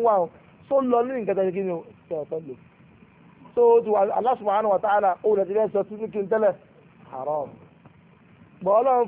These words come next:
ṣe é, ó fi pọ́n Umar lé, tó gbé Umar, ẹ, Muhammad al-Muhaddathun, tọ́lá sọ yí pé àwọn tẹ́ pé asọ̀rọ̀ sẹ́ni wọ́n, àwọn tẹ́ máa, ẹ,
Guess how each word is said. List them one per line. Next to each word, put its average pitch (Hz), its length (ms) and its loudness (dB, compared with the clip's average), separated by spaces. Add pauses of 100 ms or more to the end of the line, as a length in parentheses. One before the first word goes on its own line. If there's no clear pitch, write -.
ṣe 233 160 0
é, 247 180 4
ó 240 40 2
fi 226 100 -2
pọ́n 247 240 2
Umar 247 220 2
lé, 196 260 2
tó 214 120 0
gbé 240 180 0 (280)
Umar, 233 260 2 (400)
ẹ, 214 320 2 (100)
Muhammad 196 360 -4
al-Muhaddathun, 180 840 -4
tọ́lá 202 180 -6
sọ 180 120 -2
yí 208 100 0
pé 208 160 4 (580)
àwọn 175 240 0
tẹ́ 226 160 0
pé 226 140 2 (320)
asọ̀rọ̀ 170 400 -4
sẹ́ni 196 220 -4
wọ́n, 208 260 -2
àwọn 185 220 -6
tẹ́ 214 120 -4
máa, 220 220 -2
ẹ, 214 80 2